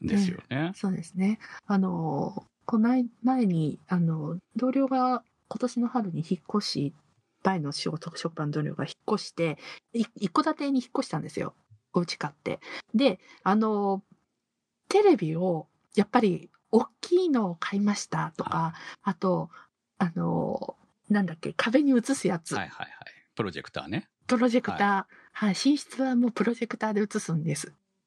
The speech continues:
Speaker 2: 「え、そんなに壁があるの？」でも窓も大きいのがちゃんとあるんですよ。
Speaker 1: はいはい。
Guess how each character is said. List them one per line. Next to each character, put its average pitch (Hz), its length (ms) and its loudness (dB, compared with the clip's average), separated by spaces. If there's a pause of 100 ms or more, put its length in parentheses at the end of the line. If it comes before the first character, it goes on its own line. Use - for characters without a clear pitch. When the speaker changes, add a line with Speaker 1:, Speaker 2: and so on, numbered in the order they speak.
(240)
Speaker 2:
「え、 269 60 2
そ - 180 2
ん 415 100 0
な 427 100 4
に 403 120 0
壁 349 260 4
が 359 140 6
あ 339 40 6
る 185 120 2
の？」 151 180 -8 (340)
で 302 80 6
も 240 80 8
窓 381 300 8
も 185 220 6
大 247 220 8
き 311 240 4
い - 20 4
の 202 120 2
が 151 140 -8
ち - 100 -2
ゃ 208 60 4
ん 196 60 2
と 185 240 -2
あ 240 120 2
る 196 120 -2
ん - 20 -4
で 151 80 -8
す - 100 -16
よ。 - 140 -4
Speaker 1:
は 90 100 -4
い 67 100 -10
は - 140 -20
い。 - 40 -20